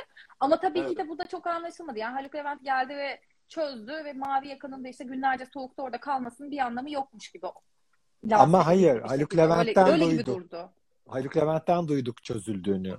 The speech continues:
Speaker 3: Onu demek
Speaker 2: Evet.
Speaker 3: istiyorum
Speaker 1: Evet, yani
Speaker 3: yani.
Speaker 1: sendika başkanı ya da mavi yaka çıksaydı de o konuşsaydı daha iyiydi.
Speaker 2: İşte o
Speaker 1: O
Speaker 2: konular
Speaker 1: teşekkür
Speaker 2: biraz
Speaker 1: etseydi Haluk Levent'e.
Speaker 2: Evet, biraz o konular, e, da daha fazla aşırı konuşmak istemiyorum ama güzel bir şey. E, tabii ki Haluk Levent'in ve diğer ünlülerin bu tarz işlere girişmesi.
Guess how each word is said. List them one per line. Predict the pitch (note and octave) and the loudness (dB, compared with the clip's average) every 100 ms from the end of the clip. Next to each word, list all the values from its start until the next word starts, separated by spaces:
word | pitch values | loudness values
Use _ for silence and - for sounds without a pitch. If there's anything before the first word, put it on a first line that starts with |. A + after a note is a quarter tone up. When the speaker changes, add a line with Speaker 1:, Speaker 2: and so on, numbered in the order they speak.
| - | -4
Speaker 3:
Onu | G#2+ A#2+ | 2 6
demek | G#2 G2+ | 6 4
Speaker 2:
Evet. | |
Speaker 3:
istiyorum | G2 - A2+ G#2 | 2 6 6 6
Speaker 1:
Evet, | G#2+ | 6
yani | G#2+ | 6
Speaker 3:
yani. | G#2 | 8
Speaker 1:
sendika | G2+ G2+ - | 6 2 0
başkanı | D4 D4 - D4 | -4 -6 -8 -10
ya | C#4+ | -10
da | C#4 | -10
mavi | D4 C#4+ C#4+ | -8 -8 -8
yaka | C#4+ C4 | -12 -20
çıksaydı | B3+ - - G#3 A#3+ | -20 -16 -10 -10 -10
de | D#4 | -12
o | C4+ | -12
konuşsaydı | G#3+ F#3+ _ - A3 A#3+ | -14 -16 _ -12 -10 -10
daha | A3 A3 | -10 -8
iyiydi. | F#3+ | -10
Speaker 2:
İşte | F3+ | -4
o | B3 | -2
Speaker 1:
O | C4 | -2
Speaker 2:
konular | C#4+ | -2
Speaker 1:
teşekkür | G#3+ G#3+ G#3 | 2 2 2
Speaker 2:
biraz | G#3+ G3+ | -2 -2
Speaker 1:
etseydi | G3+ F#3 | -4 -6
Haluk | F3 F3 - | -8 -10 -12
Levent'e. | F3+ F3 - _ - - - | -12 -10 -12 _ -20 -20 -12
Speaker 2:
Evet, | F#3+ C#3+ | -8 -8
biraz | F#3+ F#3 F3+ | -6 -8 -8
o | D#3+ F3 | -14 -12
konular, | F3 E3 E3 E3 B2+ | -12 -10 -12 -12 -12
e, | B2+ B2+ B2+ B2+ B2+ B2+ B2 | -10 -8 -8 -10 -10 -12 -12
da | D#3+ | -12
daha | C#3+ C#3 C3 - | -10 -10 -10 -12
fazla | C3+ C3 | -12 -12
aşırı | B2 C3 B2+ | -14 -16 -12
konuşmak | B2+ B2 B2 | -12 -12 -20
istemiyorum | - C#3 G#2+ A#2+ - | -12 -10 -10 -14 -10
ama | E3 D#3 D3+ - | -6 -4 -6 -8
güzel | D#3 D#3 C#3+ B2+ | -18 -6 -4 -4
bir | |
şey. | - - C#3 - | -6 -12 -12 -12
E, | G#2+ A2 | -12 -10
tabii | A#2 G#2 | -10 -14
ki | A#2 | -14
Haluk | G#2+ A#2 | -12 -8
Levent'in | A2 G#2 A2+ G2+ - | -8 -10 -16 -14 -8
ve | A2+ A2+ | -8 -4
diğer | C#3 B2 - F#2 G#2 | -2 -2 -4 -14 -14
ünlülerin | A#2+ A2+ G#2+ G#2+ | -12 -6 -6 -6
bu | F#2+ | -10
tarz | B2 G#2+ - | -10 -8 -10
işlere | - - G#2+ | -18 -12 -10
girişmesi. | G#2 A#2 G2 - G2 - F#3 | -10 -12 -16 -18 -16 -10 -10